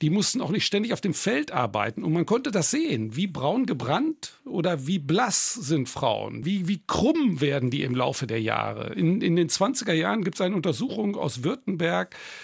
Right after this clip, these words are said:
die berechnet hat, dass jede Frau jeden Tag vierhundertzweiundsechzig Liter Wasser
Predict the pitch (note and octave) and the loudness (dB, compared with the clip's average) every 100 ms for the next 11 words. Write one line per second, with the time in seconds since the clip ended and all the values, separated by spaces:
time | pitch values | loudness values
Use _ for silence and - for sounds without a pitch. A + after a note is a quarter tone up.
0 | - - B2+ E3+ F#3+ F#3+ B3 - E3+ C#3+ | -18 -12 -2 2 4 2 0 -2 -2 0
1 | G3+ - G#3 - F#3+ - A3 - - C3+ | -2 0 -2 0 -4 -2 -4 -4 -8 -8
2 | A#2+ F#3 C4 - G3 - F3 D#3 D#3+ F3 | 0 2 2 0 -4 -4 -2 2 2 0
3 | A3+ - - B2 B2 D#3 A#3 C4 C#4+ - | -2 -8 -8 -6 0 2 2 0 -2 0
4 | E3 D#3+ E3 - - - A3+ C#4 F#3+ A3+ | 2 2 0 -2 -8 -2 0 2 0 0
5 | A3+ A3+ - - - - - F3+ A3 A#3 | 0 0 -4 -10 -4 0 4 4 4 2
6 | F3+ E3 F3+ - - - D#3+ G#3 A3+ G#3 | 2 2 0 0 -2 0 0 0 2 0
7 | C3+ F#3+ - G#3 A#2 - | 2 2 4 4 2 -2